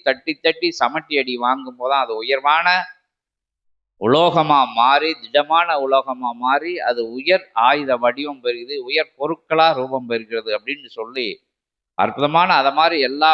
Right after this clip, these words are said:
உயர் நிலைன்னு நீங்க சொல்லக்கூடிய அத்தனை உலோகங்களும் சூடுபடுத்தப்பட்டு, தட்டி எடுக்கப்பட்டு, அதுல உள்ள வேற்று மாற்று நிலைகள்லாம் அகற்றப்பட்டு, அதுல என்ன என்ன விஷயங்கள்லாம் சேர்க்கப்படணும், அதை சேர்க்கப்படுத்து, வடிவமைக்கப்பட்டு, அற்புதமான அணிகலன்களா உங்களோட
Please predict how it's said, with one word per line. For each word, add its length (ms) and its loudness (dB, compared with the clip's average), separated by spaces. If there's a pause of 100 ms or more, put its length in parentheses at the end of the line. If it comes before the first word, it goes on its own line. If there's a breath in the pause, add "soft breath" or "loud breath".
(160)
உயர் 320 0 (180)
நிலைன்னு 400 -2
நீங்க 220 -8
சொல்லக்கூடிய 640 -6
அத்தனை 600 0
உலோகங்களும் 760 0
சூடுபடுத்தப்பட்டு, 920 -4
தட்டி 300 -6
எடுக்கப்பட்டு, 680 -2 (460)
அதுல 240 4
உள்ள 180 2
வேற்று 360 0
மாற்று 380 -2
நிலைகள்லாம் 440 0
அகற்றப்பட்டு, 720 -4
அதுல 220 0
என்ன 280 -2
என்ன 220 0
விஷயங்கள்லாம் 720 -2
சேர்க்கப்படணும், 600 -4
அதை 160 -10
சேர்க்கப்படுத்து, 720 -10 (520)
வடிவமைக்கப்பட்டு, 880 0
அற்புதமான 640 2
அணிகலன்களா 840 0
உங்களோட 420 -4